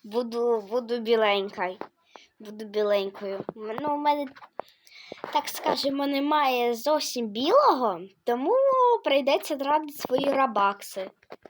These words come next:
Ну, нічого страшного, ми переживемо. Головне, що я буду біленька. Клоудінг. Тапаю.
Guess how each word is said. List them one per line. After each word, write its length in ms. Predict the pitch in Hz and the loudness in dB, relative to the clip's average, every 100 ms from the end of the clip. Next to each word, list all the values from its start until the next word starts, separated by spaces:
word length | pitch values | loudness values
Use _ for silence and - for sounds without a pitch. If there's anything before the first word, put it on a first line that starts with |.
| - - | -16 -4
Ну, 200 | 339 466 | 2 4
нічого 480 | 403 - 359 359 | 2 2 2 2
страшного, 800 | 349 - 285 294 262 - 226 226 | -2 0 4 4 4 0 -2 -2
ми 160 | 214 311 | 0 0
переживемо. 1000 | 320 453 415 381 349 330 330 277 180 156 - - - | 4 4 2 2 0 2 0 0 -2 -8 -14 -20 -6
Головне, 520 | 262 302 294 381 466 | 0 0 2 0 0
що 160 | - | 0
я 180 | 294 302 | 0 0
буду 280 | 302 311 302 | 0 -2 -2
біленька. 1120 | 240 254 294 294 294 277 254 220 - 170 170 _ _ _ _ _ _ _ _ _ _ _ _ _ _ _ _ - _ - _ _ - - - _ _ - _ _ _ - - | -2 2 4 4 4 2 0 -4 -10 -12 -14 _ _ _ _ _ _ _ _ _ _ _ _ _ _ _ _ -20 _ -14 _ _ -14 -14 -20 _ _ -20 _ _ _ -8 -8
Клоудінг. 580 | 330 339 277 262 269 285 - - - - - _ - | -6 -6 -4 -6 -6 -8 -12 -10 -10 -10 -14 _ -14
Тапаю. 500 | 262 - 254 330 415 | -14 -12 -10 -8 -10